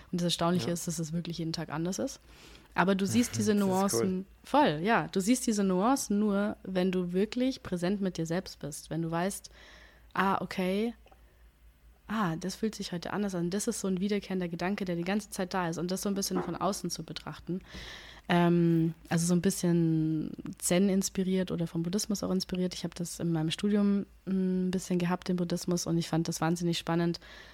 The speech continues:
Speaker 1: so immer diese Perspektive einzunehmen, okay, was passiert denn grad in mir? Und ein Schritt, Stück wegzutreten und sich das einfach mal
Speaker 2: Mhm.
Speaker 1: so anzugucken. Und das ist das, was ich eigentlich jeden Tag in meinen Meditationen mache. Und das tut mir richtig, richtig gut. Weil dadurch entsteht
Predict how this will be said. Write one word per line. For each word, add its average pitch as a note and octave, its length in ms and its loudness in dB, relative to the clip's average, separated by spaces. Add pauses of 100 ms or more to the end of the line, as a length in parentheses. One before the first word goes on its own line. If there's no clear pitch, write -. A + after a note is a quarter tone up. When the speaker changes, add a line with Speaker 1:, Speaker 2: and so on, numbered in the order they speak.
Speaker 1:
so F3+ 220 -2
immer F3+ 240 0
diese E3+ 320 -4
Perspektive E3+ 560 -4
einzunehmen, E3+ 500 -2
okay, - 200 -8
was E3 120 -4
passiert - 380 -4
denn F#3 100 -2
grad E3 240 -4
in G3+ 160 0
mir? G3 320 0 (340)
Und F3+ 220 0
ein E3+ 60 -2
Schritt, - 340 -6 (160)
Stück - 300 -8
wegzutreten F3+ 680 -6
und F3 120 -4
sich F3+ 140 -6
das - 160 -10
einfach F#3 260 -4
mal F#3 80 -2
Speaker 2:
Mhm. - 60 -2
Speaker 1:
so - 100 -4
anzugucken. E3+ 600 -8
Und E3+ 120 -6
das G3+ 100 -2
ist - 120 -6
das, G#3+ 120 -4
was F3+ 140 -2
ich F#3 120 -8
eigentlich F3 280 -2
jeden E3+ 180 -2
Tag E3 220 -4
in E3+ 80 -2
meinen D#3+ 200 0
Meditationen F#3 600 2
mache. F3+ 340 -2
Und E3+ 220 -4
das E3+ 140 -2
tut - 200 -16
mir E3+ 160 -4
richtig, F3 340 -6
richtig - 320 -6
gut. F3+ 280 -2 (960)
Weil F3 180 8
dadurch F3+ 360 6
entsteht F#3+ 500 2